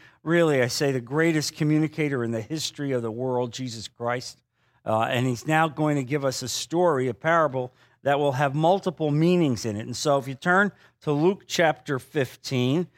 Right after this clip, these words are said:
beginning in verse eleven.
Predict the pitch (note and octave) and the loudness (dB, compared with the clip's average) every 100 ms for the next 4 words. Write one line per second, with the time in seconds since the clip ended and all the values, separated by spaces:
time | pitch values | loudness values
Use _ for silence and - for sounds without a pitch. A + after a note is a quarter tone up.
0 | _ _ - D3 C3+ D#3+ E3 E3+ E3+ - | _ _ -2 0 2 2 4 4 2 -2
1 | D#3+ D3 C#3+ C#3+ B2+ B2 C#3 C#3+ C3+ - | 0 2 2 0 -4 -6 2 2 2 -2
2 | - - D3 F3 G#3+ D#3 G2+ | -8 -8 0 4 4 2 -4